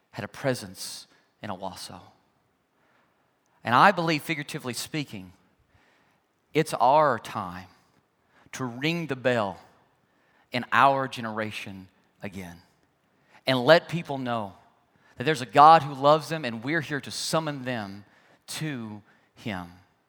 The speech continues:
I have something pretty cool up here with me. We brought this out on Advanced Commitment Night. We decided to bring it back out again today.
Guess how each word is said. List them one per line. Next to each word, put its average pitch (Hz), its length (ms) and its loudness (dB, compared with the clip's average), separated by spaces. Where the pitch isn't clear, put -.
I 135 140 4
have 170 120 4
something 151 320 -8
pretty 135 320 -8
cool 139 240 -6
up 123 140 -4
here 120 120 -6
with 113 280 -10
me. 95 160 -14
We 127 80 -8
brought 143 340 6
this 151 180 -4
out 131 280 6
on 117 260 0
Advanced 123 380 -4
Commitment 120 340 -8
Night. 107 320 -2
We 123 100 -6
decided 127 360 0
to 117 60 -12
bring 127 180 -4
it 117 100 -10
back 117 500 -2
out 110 220 -2
again 104 240 -10
today. 90 480 -14